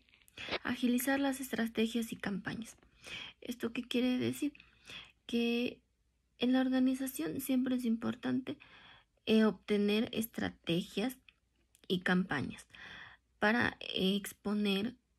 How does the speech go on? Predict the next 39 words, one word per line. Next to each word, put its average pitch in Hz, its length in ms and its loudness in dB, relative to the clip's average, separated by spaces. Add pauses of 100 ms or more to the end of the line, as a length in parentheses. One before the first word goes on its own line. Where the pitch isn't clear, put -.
(800)
al 180 180 0
público 196 600 -2
y 208 80 2
a 202 60 2
la 190 100 2
organización 214 760 -2 (420)
todo 226 180 2
lo 208 200 0
que 180 120 -2
la 208 120 0
empresa 226 440 -4
tiene 226 300 0
para 220 240 -4
ofrecer. 226 460 -8 (500)
Otro 311 180 -4
factor 233 440 -2
de 254 100 0
la 220 160 2
dirección 214 600 -2 (100)
es 185 140 -6
la 175 160 2
motivación. 175 920 -2 (560)
Es 226 220 2
esencial 226 540 0
que 220 100 -2
los 208 160 0
administradores 175 880 2 (300)
motiven 226 720 2 (260)
a - 160 -6
sus 190 240 -4
empleados 185 520 0
para 170 260 -4
que 175 180 -2
den 180 220 4
lo 185 80 4
mejor 190 400 0
de 180 120 0
sí - 180 0
mismo. 180 340 2